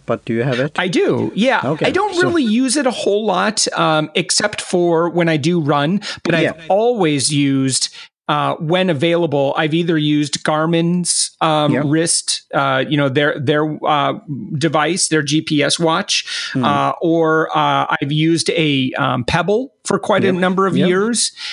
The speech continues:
Speaker 2: You know, really just being able to easily see that information is very important. Um, so I do a lot of work now when I f-, when I run, uh, all based on my heart rate. So
Speaker 1: Mm-hmm.
Speaker 2: y-, yeah, I try to, you know, I try to make sure that I'm getting, you know,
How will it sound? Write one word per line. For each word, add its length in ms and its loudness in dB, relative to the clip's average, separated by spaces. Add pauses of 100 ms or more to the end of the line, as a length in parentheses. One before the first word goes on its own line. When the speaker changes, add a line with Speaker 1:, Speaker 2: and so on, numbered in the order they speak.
(260)
Speaker 2:
You 120 2
know, 80 4
really 400 2
just 300 0
being 220 2
able 160 0
to 120 -2 (140)
easily 580 0
see 440 0
that 180 2
information 800 0
is 260 0
very 380 2
important. 720 -2 (360)
Um, 280 2
so 260 2
I 160 0
do 180 2
a 20 4
lot 300 2
of 120 -2
work 380 2
now 460 4
when 260 0
I 80 2
f-, 220 -8
when 200 0
I 100 0
run, 500 0 (340)
uh, 240 2 (140)
all 220 2
based 380 0
on 120 0
my 140 0
heart 340 -2
rate. 340 -6 (240)
So 520 2
Speaker 1:
Mm-hmm. 320 -6
Speaker 2:
y-, 120 -4 (220)
yeah, 240 2
I 80 2
try 280 0
to, 220 0
you 100 0
know, 80 2
I 60 0
try 220 0
to 80 -2
make 180 0
sure 340 2
that 140 0
I'm 140 0
getting, 520 0
you 120 0
know, 200 0